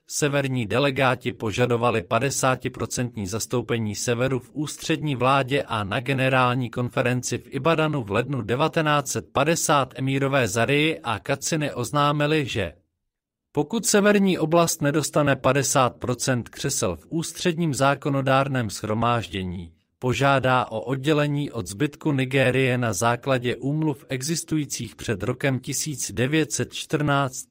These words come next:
bylo jim vyhověno a severní dominance v ústřední vládě se stala neodmyslitelnou součástí nigerijské politiky.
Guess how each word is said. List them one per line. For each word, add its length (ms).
bylo 300
jim 220
vyhověno 720
a 120
severní 540
dominance 600
v 140
ústřední 600
vládě 440
se 180
stala 380
neodmyslitelnou 1160
součástí 760
nigerijské 680
politiky. 720